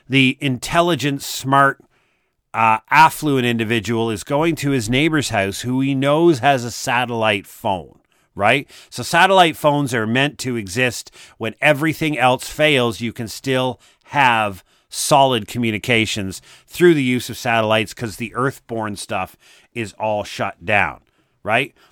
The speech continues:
Other people just get mad, twisted, and angry at the lack of information. So you can see how this cascading C I, as it goes down,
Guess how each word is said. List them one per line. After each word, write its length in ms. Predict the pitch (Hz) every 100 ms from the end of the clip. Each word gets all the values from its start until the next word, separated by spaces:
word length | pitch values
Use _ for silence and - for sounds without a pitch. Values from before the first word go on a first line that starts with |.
| _ -
Other 240 | 180 196
people 360 | 175 175 165 139
just 240 | 143 -
get 240 | 143 123
mad, 360 | 123 135 139 127
twisted, 600 | - 147 131 - 123 113
and 300 | - 117 107 98 _
angry 840 | 165 196 220 190 156 117 95 87 _ _ _
at 200 | 110 110
the 100 | 113
lack 400 | 101 107 101 - _
of 200 | 104 87
information. 520 | 101 95 98 95 104
So 120 | 101 156
you 120 | 151
can 160 | 160
see 400 | 135 - 202 214
how 500 | 175 151 120 110 107 - - - -
this 220 | 139 143
cascading 880 | - 151 143 131 - 151 165 165 147
C 360 | - - 147 135
I, 280 | 120 120 120
as 180 | 110
it 160 | 107 87
goes 400 | 117 107 104 82
down, 720 | - 135 143 104 85 85 92